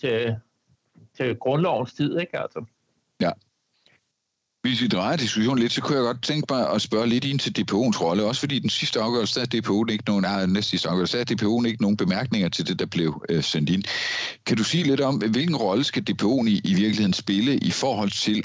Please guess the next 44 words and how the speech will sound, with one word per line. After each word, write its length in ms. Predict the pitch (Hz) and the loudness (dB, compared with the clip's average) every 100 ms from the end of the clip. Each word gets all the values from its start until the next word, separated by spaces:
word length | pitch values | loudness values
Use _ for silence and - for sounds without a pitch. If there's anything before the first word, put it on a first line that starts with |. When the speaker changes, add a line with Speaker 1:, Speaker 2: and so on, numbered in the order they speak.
| - | -2
Speaker 2:
at 80 | 98 | -2
få 100 | 78 | -2
afdækket 560 | 80 131 131 95 90 - | -2 -2 0 0 -2 -2
nogle 300 | 95 107 120 | 0 2 0
af 100 | - | 2
de 140 | 107 | 2
her, 320 | 104 104 90 | 4 2 2
øh, 80 | 82 | 0
problemstillinger? 800 | - 80 110 98 95 85 80 76 - - - - | 0 0 0 0 0 2 2 0 -2 -6 -6 -2
Jeg 100 | 101 | 0
vil 80 | 98 | 2
tro, 240 | 131 135 | 2 2
at 200 | - 107 | 2 0
der 60 | 113 | -2
sidder 240 | - 113 | -2 0
en 80 | 92 | 0
del 200 | 131 110 | 0 -2
D 220 | - 104 | -2 -2
P 40 | 95 | 2
O'er 400 | 95 107 107 101 | 2 2 2 0
ude 200 | - 104 | 0 0
på 120 | 104 | 0
den 100 | 92 | 2
anden 140 | 107 | 2
side 180 | - 107 | 2 0
af 60 | 95 | 0
højtalerne, 340 | 107 107 87 | 0 0 0
og 80 | 85 | 0
blandt 240 | 90 82 | 0 2
andet 200 | 90 107 | 2 2
ryster, 480 | 101 110 - 98 92 | 2 0 -2 -4 -2
øh, 340 | 87 87 85 85 | 2 2 2 2
lidt 180 | 107 - | 0 0
på 80 | |
hænderne, 360 | 95 101 117 104 - - - | 0 2 0 -2 -4 -8 -6
og 240 | - 92 95 | -2 0 2
hvis 200 | 87 92 | 2 2
man 160 | 82 | 0
skal 320 | - 92 82 | 0 -2 0
ud 160 | 69 90 | 2 2
i 120 | 104 | 2
sådan 200 | - 95 | 2 2
en, 160 | 92 85 | 2 2
en, 260 | - 80 | 0 -2